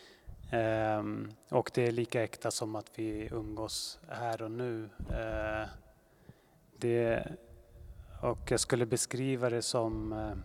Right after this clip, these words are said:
det är svårt att beskriva det, men det är som att, eh, man får ett besök utav det allra käraste gamla, en ga-, gammal god, eh,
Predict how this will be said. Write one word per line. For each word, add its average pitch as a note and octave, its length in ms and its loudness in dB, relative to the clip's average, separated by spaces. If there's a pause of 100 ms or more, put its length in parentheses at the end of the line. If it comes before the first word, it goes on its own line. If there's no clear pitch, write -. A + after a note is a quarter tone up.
(1300)
det - 80 2
är - 20 2
svårt B2 360 4
att A2+ 60 -6
beskriva A#2+ 540 -2
det, A2+ 60 -2
men A#2 200 -2
det A#2 80 0
är A#2+ 60 0
som A#2 240 -4
att, A#2 240 -8
eh, A2+ 380 -6
man A#2 240 -2
får A#2+ 200 -2
ett A2 80 -6
besök A2+ 500 -2
utav A#2 220 -6
det A2 140 -4
allra G#2+ 240 -6
käraste A2 640 -4
gamla, A2 600 -6
en A2+ 600 -12
ga-, A#2+ 180 -10
gammal A2 400 -10
god, A2+ 360 -6
eh, A2 160 -8